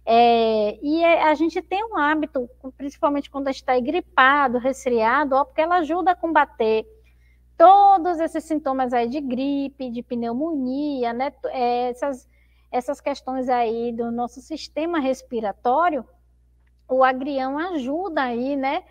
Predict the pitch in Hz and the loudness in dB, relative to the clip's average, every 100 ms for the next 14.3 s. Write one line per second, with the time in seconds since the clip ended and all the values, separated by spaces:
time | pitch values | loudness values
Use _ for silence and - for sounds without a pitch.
0 | _ _ - 262 269 330 294 233 254 294 | _ _ -6 -6 -4 -4 0 0 0 -2
1 | 285 247 254 262 - 311 311 233 247 269 | -4 -4 -4 -8 -6 -6 -4 -4 -2 -4
2 | 247 226 233 233 254 247 254 233 233 233 | -4 -4 -2 -2 -4 -6 -4 -2 -2 -6
3 | 240 233 240 233 226 247 247 254 226 202 | -4 -4 -4 -8 -4 -4 -4 -6 -4 -4
4 | 262 349 285 240 262 277 247 233 _ _ | -2 -2 0 2 2 4 2 0 _ _
5 | _ 220 226 269 339 - _ _ - 285 | _ -10 -6 -4 -6 -10 _ _ -8 -4
6 | - 302 339 330 _ _ 254 247 247 269 | -2 -2 -2 -6 _ _ -6 -4 -2 -2
7 | 302 - 311 320 359 - 294 302 285 - | -6 -2 -4 -4 -14 -8 -6 -4 -6 -2
8 | 262 311 370 359 330 339 359 311 302 262 | -2 -2 -6 -6 -6 -4 -4 -2 -2 -4
9 | 247 254 247 254 262 - 254 247 294 277 | -2 -4 -4 -8 -8 -6 -4 -2 -2 -2
10 | 247 254 311 320 320 403 427 285 269 - | 0 -2 -2 -4 -2 -4 -2 -2 -6 -12
11 | _ _ - 277 381 - - 349 466 480 | _ _ 6 6 6 -6 -6 -2 0 2
12 | 359 349 277 240 233 294 294 254 254 285 | 0 -2 -6 -4 -4 -4 -4 -4 -4 -4
13 | 269 285 262 240 254 262 294 320 - - | -4 -6 -4 -2 -2 -2 -2 -2 -4 -4
14 | 269 311 | -2 -2